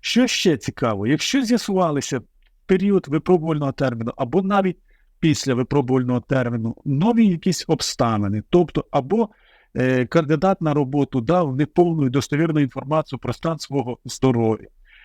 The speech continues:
або виникли проблеми з допуском до державної таємниці, і людина не дає згоду, або не проходить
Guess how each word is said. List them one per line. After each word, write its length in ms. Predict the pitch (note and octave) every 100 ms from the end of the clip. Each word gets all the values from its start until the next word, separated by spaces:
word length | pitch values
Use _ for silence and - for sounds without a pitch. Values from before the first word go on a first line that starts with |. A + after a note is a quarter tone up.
| -
або 240 | C#3 B2 G3+
виникли 360 | A#3+ A3 G#3
проблеми 520 | - F3+ D#3+ G3 F#3 B2
з 160 | -
допуском 540 | - F#3 E3 - C#3+ A#2+
до 80 |
державної 680 | B2 C3 A#2 D#3+ D3+ C#3 B2+
таємниці, 720 | A#2+ B2+ A#2+ A#2+ A#2+ A#2+ - -
і 100 | C3
людина 380 | D3 F3+ E3+
не 120 | C#3+ C#3
дає 400 | D3+ C3+ C3+ A#2+
згоду, 340 | G#2 C3 A#2+
або 280 | A#2+ A2 E3+
не 120 | E3+
проходить 540 | - D3+ C#3+ C3 A#2+